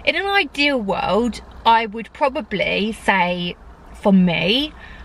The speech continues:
what I'd like to try is half on site,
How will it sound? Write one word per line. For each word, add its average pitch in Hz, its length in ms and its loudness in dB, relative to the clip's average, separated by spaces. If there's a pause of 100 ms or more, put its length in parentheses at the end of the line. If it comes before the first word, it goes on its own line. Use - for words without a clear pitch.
(200)
what 214 120 4
I'd 208 260 4
like 226 220 -2
to 247 80 -12
try 220 600 0 (140)
is 196 200 0
half 254 760 0
on 208 240 2
site, 202 540 0